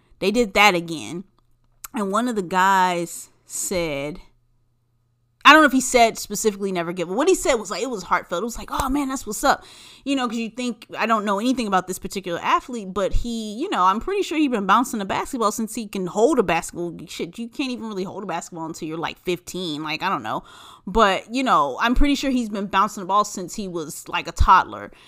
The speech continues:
Um, if you're playing at that level and you're part of the Lakers, right? And so, um, it was, you know, like, him saying, you're like, "Damn, that's what's up." Like, you know, you just, it felt nice and stuff.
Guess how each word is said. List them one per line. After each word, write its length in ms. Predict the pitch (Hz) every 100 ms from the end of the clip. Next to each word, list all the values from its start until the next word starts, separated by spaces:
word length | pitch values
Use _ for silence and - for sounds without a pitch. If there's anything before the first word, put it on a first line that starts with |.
| - _
Um, 300 | - 170 151
if 160 | 123 -
you're 120 | 180
playing 400 | - 208 180 165
at 160 | 160 -
that 200 | 175 151
level 260 | 165 160
and 220 | 156 160 156
you're 100 | 165
part 260 | - 147
of 140 | 156 147
the 100 | 151
Lakers, 600 | 143 165 156 127 131 165
right? 340 | 160 165 - - _ _ _ - -
And 200 | 220 196
so, 500 | - 214 202 190 180 - - 233
um, 180 | 240 233
it 80 |
was, 180 | 269 254
you 100 | 269
know, 160 | 240 190
like, 280 | 180 170 -
him 300 | - 285 269
saying, 440 | - 302 311 240
you're 100 | 247
like, 180 | 240 -
"Damn, 340 | 311 294 277
that's 200 | 240 233
what's 180 | 247 226
up." 140 | 269 240
Like, 180 | 180 -
you 140 | 214
know, 160 | 185 180
you 120 | 196
just, 180 | 185 -
it 200 | - -
felt 200 | 196 -
nice 420 | 202 247 226 -
and 120 | 180
stuff. 300 | - 170 -